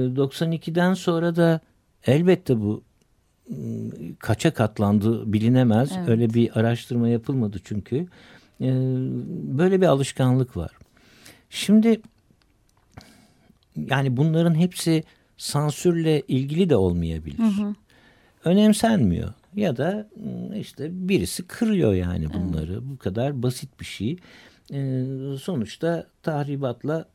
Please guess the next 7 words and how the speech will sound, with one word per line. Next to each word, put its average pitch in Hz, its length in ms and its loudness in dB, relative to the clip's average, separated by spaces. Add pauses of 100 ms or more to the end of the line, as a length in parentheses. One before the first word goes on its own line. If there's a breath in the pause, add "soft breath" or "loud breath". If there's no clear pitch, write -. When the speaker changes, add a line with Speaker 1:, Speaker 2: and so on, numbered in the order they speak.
(240)
Speaker 1:
m, 127 920 -10
adlandırıyoruz 120 880 -2
biz 85 200 -8
bunu. 87 140 -10
Fakat 233 400 -6 (680 soft breath)
burada, 185 640 0 (1080)
e, 117 60 -8